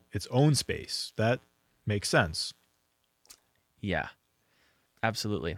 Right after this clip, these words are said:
Speaker 2: I've got two
Speaker 1: Okay.
Speaker 2: additional ones I'd like to add. Je-, I w-, and I'm literally just thinking about this off the top of my head, so let me know what you think about these. But I would say one of my favorite sayings going back is just, like,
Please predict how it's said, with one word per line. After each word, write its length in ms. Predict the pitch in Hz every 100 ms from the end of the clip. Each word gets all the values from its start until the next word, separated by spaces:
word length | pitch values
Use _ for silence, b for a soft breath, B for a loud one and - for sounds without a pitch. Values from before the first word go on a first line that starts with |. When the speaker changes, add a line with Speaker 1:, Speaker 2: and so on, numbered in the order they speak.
| -
Speaker 2:
I've 120 | 135
got 220 | 143 165 -
two 220 | 170 170
Speaker 1:
Okay. 160 | -
Speaker 2:
additional 280 | 131 151 104
ones 440 | 95 87 85 - - -
I'd 160 | 101 98
like 160 | 87
to 200 | - -
add. 340 | 82 71 55 - - _ _ _ _ _ _ _ - - - b b b b
Je-, 120 | 143
I 180 | 151 123
w-, 180 | 143 143
and 160 | 135 131
I'm 200 | 131 -
literally 380 | 127 131 123 113
just 180 | 104 -
thinking 200 | 104 104
about 220 | 101 95
this 160 | 98
off 140 | 104 95
the 60 |
top 240 | 92 95 92
of 60 |
my 120 | 90 85
head, 320 | 95 101 120 -
so 540 | - - 95 87 87 - _ _ _ _ _ _ _
let 140 | 113 113
me 80 | 113
know 120 | 107
what 180 | 101 -
you 60 |
think 180 | 95 95
about 240 | 90 82
these. 280 | - 78 71
But 260 | - 92 - _ -
I 120 | 123
would 140 | 151
say 360 | - 135 113 107 - b b b _ _ _
one 160 | - 151
of 60 | 175
my 100 | 175
favorite 340 | 165 143 123
sayings 380 | - 113 120 110
going 200 | 117 110
back 180 | 110 104
is 100 | 101
just, 220 | 101 -
like, 280 | 95 -